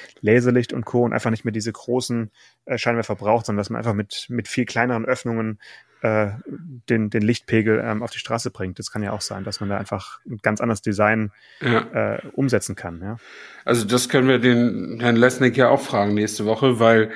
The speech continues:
Speaker 2: natürlich, äh, bieten neue technologische Möglichkeiten den Designern auch neue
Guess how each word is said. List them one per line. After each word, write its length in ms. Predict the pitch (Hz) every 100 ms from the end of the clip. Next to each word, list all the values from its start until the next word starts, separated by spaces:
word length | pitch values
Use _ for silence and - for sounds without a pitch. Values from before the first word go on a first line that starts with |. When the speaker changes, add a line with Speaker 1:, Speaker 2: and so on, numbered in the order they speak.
| - - -
Speaker 2:
natürlich, 560 | 113 165 165 139 -
äh, 320 | 120 113 104 - - -
bieten 260 | 127 123
neue 300 | 117 117 131
technologische 960 | 131 123 117 120 120 120 123 123 117 113
Möglichkeiten 680 | - 113 131 143 - 123 127
den 140 | 123 110
Designern 500 | 110 107 113 120 117
auch 140 | 113
neue 500 | 117 113 117 110 101